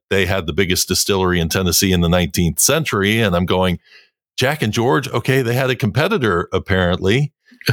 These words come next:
And so that <laughs> kind of piqued my curiosity. Then the Uncle Nearest story came along, and that was the moment when I went, "There's something in Tennessee that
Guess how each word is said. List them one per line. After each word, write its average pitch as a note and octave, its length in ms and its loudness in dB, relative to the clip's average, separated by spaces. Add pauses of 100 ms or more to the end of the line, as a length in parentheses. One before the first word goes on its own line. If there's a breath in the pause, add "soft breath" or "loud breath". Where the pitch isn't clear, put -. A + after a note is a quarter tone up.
(120)
And - 180 0
so A2+ 140 0
that B2 240 0 (100)
<laughs> - 100 -14
kind C3 200 0
of G2 100 -2 (280 loud breath)
piqued - 280 -2
my G2 160 2
curiosity. F#2+ 640 0
Then C3 220 0
the E3 100 2
Uncle D3+ 260 0
Nearest F3 320 2
story E2+ 320 0
came D#2+ 280 0
along, E2+ 480 2 (440 loud breath)
and G#2 180 0
that C3+ 180 0
was C#3+ 160 0
the C3 100 0
moment A#2 420 2
when G#2 160 0
I G2 120 2
went, F#2 340 0 (340)
"There's C#3+ 300 0
something A2+ 500 0
in G2 200 0
Tennessee G#2 720 2
that F2+ 480 0